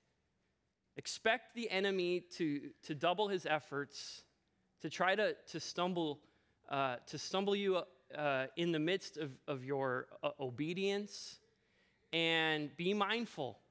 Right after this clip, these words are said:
that there's gonna be opposition. And so how are you gonna respond to opposition? So that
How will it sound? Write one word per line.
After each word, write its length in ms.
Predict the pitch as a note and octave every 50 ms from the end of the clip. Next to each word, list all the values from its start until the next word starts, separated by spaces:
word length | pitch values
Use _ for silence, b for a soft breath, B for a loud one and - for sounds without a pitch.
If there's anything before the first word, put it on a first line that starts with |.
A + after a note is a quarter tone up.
| _ _ _ _ _ _ _ _ _
that 120 | E3+ E3+
there's 140 | - F3+ D#3+
gonna 160 | - F#3+ F#3
be 140 | F3+ F#3 F3+
opposition. 640 | E3 D#3+ D#3 - E3 C#3 - E3 E3 - - C#3+ B2+
And 100 | C#3+ C3+
so 100 | - D#3
how 240 | - - E3 E3+ E3+
are 60 | G3
you 120 | G#3+ A3
gonna 140 | G3+ G#3+ G#3
respond 400 | G#3 G#3 - - - D3+ D3+ D3+
to 60 | D#3
opposition? 640 | C#3+ D3 C#3+ - C#3+ C#3 C#3 F#3+ - - - B2+ G#2 F#2+ _ _ _ _ _ _ _ _ _ _ _ _ _ _ _ _ _ _ _ _ _ _ _ _ _ _ _ _ _ _ _ _ _ _ _ _
So 220 | - - - G#3
that 240 | F#3+ G3 F#3 D#3+ C#3